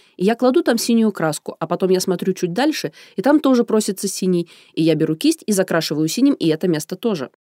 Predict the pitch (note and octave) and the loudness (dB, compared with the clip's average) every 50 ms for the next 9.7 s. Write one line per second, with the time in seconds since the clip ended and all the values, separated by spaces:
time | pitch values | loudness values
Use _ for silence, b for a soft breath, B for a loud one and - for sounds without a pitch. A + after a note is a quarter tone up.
0 | _ - - E3 - G3 D#4 D#4 D#4+ - - G#3 G3 E3+ E3 D#3+ D#3+ - E3 - | _ -6 -2 -2 0 2 4 2 4 4 2 2 2 2 0 0 0 -4 -6 -4
1 | - F#3+ - G3+ G3 - G3+ G#3 A#3+ B3 C4+ B3+ G3 - - - F3 D#3 E3+ F3 | -2 -2 -2 -2 -6 -4 -2 0 2 2 2 2 2 0 0 -2 -2 -2 0 -2
2 | F#3+ - B3+ B3 G#3 E3 D#3+ D#3 D3+ D3 - - D#3 D#3+ D#3+ D#3+ - - A3 C4+ | 0 0 0 0 0 0 0 -2 -2 -2 -2 -2 -2 0 -2 -2 -2 -2 -4 -4
3 | - - C#4 - - F#3+ F3 E3 - - F3+ G3 - - G#3 G#3 G#3 F#3+ D#3+ D3 | -4 -6 -6 -4 -2 -2 -2 -4 -2 -4 -4 -4 -4 -4 -4 -2 0 0 0 0
4 | C#3 C3+ D3 D3+ E3 F#3 F#3+ E3+ D3+ - - - b b b b b b - F#3 | -2 -4 -4 -2 0 2 0 0 0 -4 -12 -18 b b b b b b -2 -2
5 | F#3 - D4+ D#4 C4+ D4 D4 C#4 C4+ D4 B3 A#3 A3 A3 G#3+ G#3 G3+ - - F#3+ | 0 4 4 4 4 4 4 4 4 4 4 4 4 4 2 2 0 0 0 0
6 | F#3+ - - G3 F#3+ - D#3+ D#3 C#3 D3+ C#3 D3 D3+ D3 C#3+ C3+ D#3 D3 F3+ A#3+ | 0 0 0 -2 -2 0 -2 -2 -2 -2 0 0 0 0 0 -2 -2 -2 -2 0
7 | C#4 C4 - - - A3 G#3+ B B B B B B B B F3 - - B3+ C4+ | -2 -2 -2 -4 -4 -4 -4 B B B B B B B B -6 -2 0 2 4
8 | E4+ E4 D4+ C4 C4 C4+ C4 - - G#3+ - G#3 G#3 G#3 - E3+ C#3+ C#3+ - - | 4 4 4 4 2 0 -2 -2 -6 -4 -2 -2 -2 -2 -2 -4 -4 -4 -2 0
9 | C4 C4 B3+ - - D#3+ D3 C#3 C#3+ C#3 C3+ C#3+ - | 0 0 0 0 -2 -2 -2 -2 -4 -6 -8 -10 -10